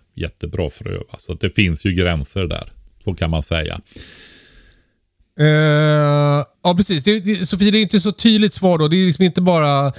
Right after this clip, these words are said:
Speaker 2: alla fröer, frö går att spara, stoppa dem i frysen, det kommer gå jättebra. Men det går bättre än man kanske tror att spara
Speaker 1: Ja,
Speaker 2: fröer.
Speaker 1: precis.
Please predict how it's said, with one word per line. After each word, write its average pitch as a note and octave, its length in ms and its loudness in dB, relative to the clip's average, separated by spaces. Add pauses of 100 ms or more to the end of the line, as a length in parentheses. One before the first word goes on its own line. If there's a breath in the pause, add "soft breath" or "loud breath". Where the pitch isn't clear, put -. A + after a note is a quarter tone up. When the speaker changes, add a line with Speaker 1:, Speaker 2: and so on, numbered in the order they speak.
(300 loud breath)
Speaker 2:
alla E3+ 240 2
fröer, D3 440 2 (140)
frö D3+ 240 2
går C#3 160 2
att A#2+ 60 4
spara, B2 320 2
stoppa B2 220 -2
dem B2 100 4
i A2 40 2
frysen, G#2 440 2
det G#2+ 80 0
kommer G#2+ 140 2
gå G#2+ 100 2
jättebra. G2 400 2 (580 loud breath)
Men C#3 420 2
det C#3+ 120 2
går D#3 180 4
bättre D#3 480 2
än C3+ 200 4
man B2 200 4
kanske A#2+ 300 4
tror G#2+ 380 0 (460)
att A#2+ 80 -6
spara A2+ 240 2
Speaker 1:
Ja, G2 80 0
Speaker 2:
fröer. F2+ 220 -8 (500 soft breath)
Speaker 1:
precis. G#2 560 0